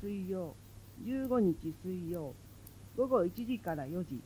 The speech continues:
総合保健福祉センター。問い合わせ、社会福祉協議会、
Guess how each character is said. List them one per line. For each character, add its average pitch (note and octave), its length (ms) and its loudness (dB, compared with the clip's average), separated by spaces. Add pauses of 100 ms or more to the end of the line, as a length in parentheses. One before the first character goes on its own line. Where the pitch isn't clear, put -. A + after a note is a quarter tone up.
(840)
総 C4 220 2
合 C4 200 4
保 A#3+ 140 0
健 B3 260 0
福 A#3+ 200 -4
祉 A#3 200 -8
セ G#3+ 140 0
ン F#3 100 -2 (100)
タ C#3+ 100 -8
ー。 B2+ 60 -6 (840)
問 A3 200 -2
い A3 80 0
合 G#3+ 80 0
わ G#3 220 -4
せ、 F#3 220 -4 (500)
社 - 100 -6
会 C4+ 240 0
福 C#4+ 160 -6
祉 B3+ 260 -6
協 A#3+ 200 0
議 A3+ 160 -12 (120)
会、 C#3+ 160 -6